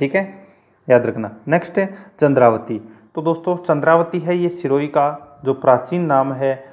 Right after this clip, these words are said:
और चंद्रावती सभ्यता से भूकंप रोधी इमारतें मिली है। ये चंद्रावती क्षेत्र है ये दोस्तों आबू रोड से जब अपन पालनपुर की तरफ चलते हैं तो मात्र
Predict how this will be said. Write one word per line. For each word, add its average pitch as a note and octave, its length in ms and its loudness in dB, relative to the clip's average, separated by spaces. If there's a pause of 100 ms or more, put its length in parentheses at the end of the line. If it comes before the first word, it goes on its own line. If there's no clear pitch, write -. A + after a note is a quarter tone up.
(180)
और B2+ 140 -2
चंद्रावती D#3+ 600 2
सभ्यता C3+ 520 -2
से B2 320 -4 (280)
भूकंप E3+ 380 0
रोधी B2+ 260 0
इमारतें C#3 680 -2 (220)
मिली A#2+ 300 2
है। A2+ 160 4 (480)
ये F3 140 4
चंद्रावती E3+ 560 2
क्षेत्र D#3+ 360 -4
है D#3 200 -2
ये D3+ 140 -2
दोस्तों C3+ 360 -4
आबू B2+ 280 0
रोड D#3 240 2
से D#3+ 240 0 (220)
जब C3+ 260 0
अपन C#3+ 220 -4 (100)
पालनपुर C#3 480 0
की E3 120 -6
तरफ D3 280 -6
चलते C#3+ 260 -4
हैं C#3 240 -2 (420)
तो C3 100 -2
मात्र C#3+ 500 2